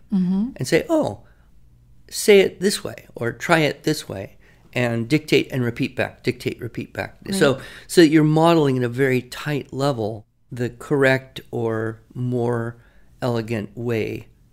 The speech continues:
Speaker 2: to
Speaker 1: Mm-hmm.
Speaker 2: put those words into sentences. Then all that has been swirling around in the brain as complete sentences.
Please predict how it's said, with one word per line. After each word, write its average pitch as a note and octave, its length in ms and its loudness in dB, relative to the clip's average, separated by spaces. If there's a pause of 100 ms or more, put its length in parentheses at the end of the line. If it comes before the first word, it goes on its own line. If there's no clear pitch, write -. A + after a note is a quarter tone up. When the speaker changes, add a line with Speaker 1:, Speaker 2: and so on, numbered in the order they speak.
(120)
Speaker 2:
to F3 100 0
Speaker 1:
Mm-hmm. F#3+ 120 2
Speaker 2:
put C3 200 2
those A2+ 240 -4
words A2 440 -4
into G#2 260 -8
sentences. - 540 -16 (100)
Then D#3+ 320 6
all E3+ 240 6
that D3 420 2
has B2+ 180 -4
been B2 220 -2
swirling C#3+ 480 0
around A#2+ 420 -2
in A2 140 -4
the A2 60 -6
brain B2 540 2 (600)
as C3 380 4
complete A#2 580 -6
sentences. - 680 -4